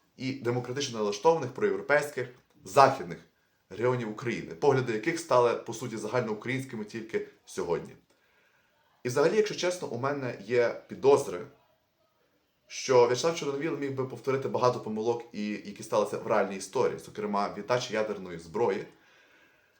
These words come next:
Та і незрозуміло, чи дійсно, наприклад, він міг уникнути економічну кризу дев'яностих років, чи мав В'ячеслав Чорновіл якийсь план економічний.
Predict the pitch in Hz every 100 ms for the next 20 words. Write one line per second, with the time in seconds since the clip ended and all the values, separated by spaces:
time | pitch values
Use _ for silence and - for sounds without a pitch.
0 | - _ 147 156 160 202 - - _ _
1 | _ 104 135 143 147 139 165 175 147 139
2 | - _ - - 147 139 123 - - -
3 | - 175 175 - 135 131 110 - 123 135
4 | 120 120 135 131 123 127 117 131 123 -
5 | - 143 185 - 147 110 104 85 95 104
6 | 104 - 87 - - 78 - - _ -
7 | 110 110 110 110 - _ - 101 117 -
8 | 113 113 107 107 - - 143 123 85 -
9 | _ _ _ _ _ - 107 107 98 82
10 | -